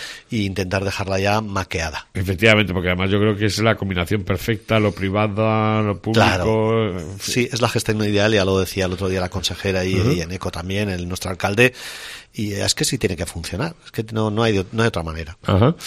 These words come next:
Speaker 1: Y
Speaker 2: Bueno.
Speaker 1: si ponemos poquito el servicio público, como en este caso el ayuntamiento, que fue, solamente es el diez por ciento, mejor.
Speaker 2: Ajá.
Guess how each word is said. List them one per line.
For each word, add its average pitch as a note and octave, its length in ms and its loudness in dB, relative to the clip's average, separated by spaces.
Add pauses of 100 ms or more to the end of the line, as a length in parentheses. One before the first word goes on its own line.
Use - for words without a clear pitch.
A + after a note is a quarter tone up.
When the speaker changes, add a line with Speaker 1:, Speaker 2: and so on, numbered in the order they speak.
(400)
Speaker 1:
Y A2+ 60 0
Speaker 2:
Bueno. C#3 120 10
Speaker 1:
si F3 40 8
ponemos C#3 360 10
poquito C3+ 680 8
el B2+ 140 4
servicio B2+ 380 4
público, D3+ 400 6
como A#2 140 6
en A#2 40 6
este - 140 0
caso A#2 220 4
el A2+ 40 6
ayuntamiento, A#2+ 520 4
que G#2 80 -2
fue, G2+ 120 -4
solamente G#2 520 2
es - 160 -2 (200)
el A2+ 80 0
diez A2+ 140 4
por - 160 4
ciento, C#3+ 360 4 (240)
mejor. F2+ 320 -4 (120)
Speaker 2:
Ajá. B2 300 2